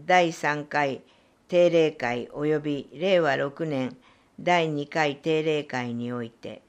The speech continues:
加齢性難聴者の補聴器購入費助成制度の創設に関する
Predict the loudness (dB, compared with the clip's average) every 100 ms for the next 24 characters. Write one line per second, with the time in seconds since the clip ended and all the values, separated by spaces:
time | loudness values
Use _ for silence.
0 | _ _ _ _ -2 2 4 4 2 0
1 | 0 2 0 -2 -4 -4 -4 -4 -6 -6
2 | -6 -12 _ -8 -8 0 2 2 -2 -4
3 | -4 -2 -2 0 -2 -2 -4 -8 -8 -8
4 | -10 -14 -10 -8 -2 -2 -2 -2 -2 -2
5 | -6 -8 -10 -2 0 2 0 -2 -2 -4
6 | -6 -6 -4 -4 -4 -8 -8 -6